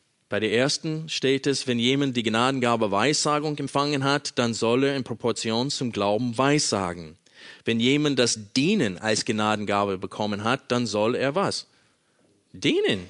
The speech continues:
Wenn jemand die Gnadengabe des Lehrers bekommen hat, dann soll er was? Lehren.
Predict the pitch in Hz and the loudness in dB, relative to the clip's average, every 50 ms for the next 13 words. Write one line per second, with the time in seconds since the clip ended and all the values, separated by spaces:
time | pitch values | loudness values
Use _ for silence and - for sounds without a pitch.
0 | - _ _ _ _ _ _ - - - - - - - 110 113 117 120 131 147 | -16 _ _ _ _ _ _ -20 -20 -20 -20 -20 -6 -4 -2 0 2 2 4 4
1 | 156 160 139 139 131 135 127 131 139 151 156 143 127 131 135 139 139 147 147 123 | 4 2 2 2 2 4 4 4 4 2 2 0 2 2 2 2 2 0 0 0
2 | 123 113 - 110 107 117 143 214 302 320 175 110 - - - - - - 110 110 | -2 -2 0 0 2 2 4 4 2 2 0 0 0 -2 -6 -4 -2 -2 0 0
3 | 107 101 101 101 104 123 151 - - - _ - - 113 123 139 127 120 123 131 | 0 -2 -2 0 0 0 -2 -2 -6 -10 _ -4 -2 -2 0 0 0 0 0 2
4 | 139 156 170 220 233 202 - - - - _ _ _ _ _ _ _ _ _ _ | 0 0 0 0 -2 -2 -2 -4 -8 -12 _ _ _ _ _ _ _ _ _ _
5 | _ _ - 95 131 208 302 339 320 240 135 95 85 - | _ _ -6 -2 -2 0 0 0 -2 -2 -4 -6 -8 -12